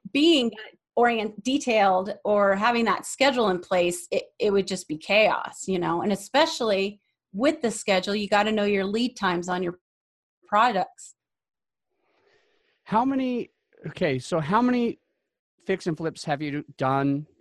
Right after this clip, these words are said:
Speaker 2: and managed all at simultaneously, exact same time?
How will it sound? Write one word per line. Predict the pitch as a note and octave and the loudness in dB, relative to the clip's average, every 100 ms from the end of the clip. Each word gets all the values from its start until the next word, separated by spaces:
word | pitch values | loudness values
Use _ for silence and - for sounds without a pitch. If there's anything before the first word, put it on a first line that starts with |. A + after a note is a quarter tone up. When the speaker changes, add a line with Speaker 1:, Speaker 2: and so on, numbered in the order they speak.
| _ | _
Speaker 2:
and | C3+ C#3 | -2 2
managed | C#3 C#3+ C3+ B2+ - | 2 0 -2 -6 -4
all | C#3+ D3 C#3+ C#3+ - - | 0 2 0 -6 -10 -6
at | C3 - _ | -6 -6 _
simultaneously, | - D#3 C#3 C#3 A#2 G2+ - G2+ | -2 -2 0 -2 -4 -6 -8 -12
exact | F#2+ - C3+ B2+ - | -12 -8 -4 -4 -6
same | - A#2+ A2 A2 | -10 -6 -6 -8
time? | - F2+ D2+ | -10 -10 -12